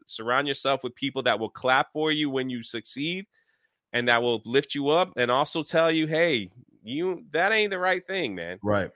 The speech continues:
Speaker 1: You know, it's like
Speaker 2: Important.
Speaker 1: that. You ain't doing the right thing.
Speaker 2: It's important.
Speaker 1: So
Speaker 2: You
Speaker 1: it,
Speaker 2: have to.
Speaker 1: it's
Speaker 2: You, it's impossible if you don't. Um, definitely if you're taking on a project that is, uh, is am-, is ambitious, you have to have people that are around you.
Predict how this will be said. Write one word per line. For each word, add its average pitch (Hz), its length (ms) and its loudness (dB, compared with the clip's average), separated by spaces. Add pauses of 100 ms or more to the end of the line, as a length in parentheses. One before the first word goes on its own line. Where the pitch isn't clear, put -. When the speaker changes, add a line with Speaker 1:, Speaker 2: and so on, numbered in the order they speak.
Speaker 1:
You 120 200 2
know, 143 240 6
it's 143 200 2
like 135 280 2
Speaker 2:
Important. 110 260 4
Speaker 1:
that. 92 60 -10
You 151 200 -8
ain't 170 160 -4
doing 156 220 -4
the 147 80 -2
right 139 260 -2
thing. 127 320 -4 (260)
Speaker 2:
It's - 120 -10
important. 92 320 -2
Speaker 1:
So 110 400 2 (160)
Speaker 2:
You 113 120 6
Speaker 1:
it, - 40 12
Speaker 2:
have 120 140 10
to. 127 80 0
Speaker 1:
it's 82 120 -4 (140)
Speaker 2:
You, 117 180 2
it's 123 160 6
impossible 131 460 8
if 107 100 2
you 110 100 2
don't. 113 340 6 (180)
Um, 95 380 2
definitely 110 320 4
if 95 60 -2
you're 98 80 -2
taking 104 280 2
on 101 140 2
a 87 40 -4
project 104 640 2
that 92 360 2 (520)
is, 95 380 2
uh, 92 260 4
is 90 100 0
am-, 98 220 2
is 95 180 0
ambitious, 92 680 0
you 92 140 0
have 104 180 6
to 98 100 2
have 104 300 6
people 98 280 0
that 95 160 2
are 90 220 2
around 92 480 0
you. 80 220 -10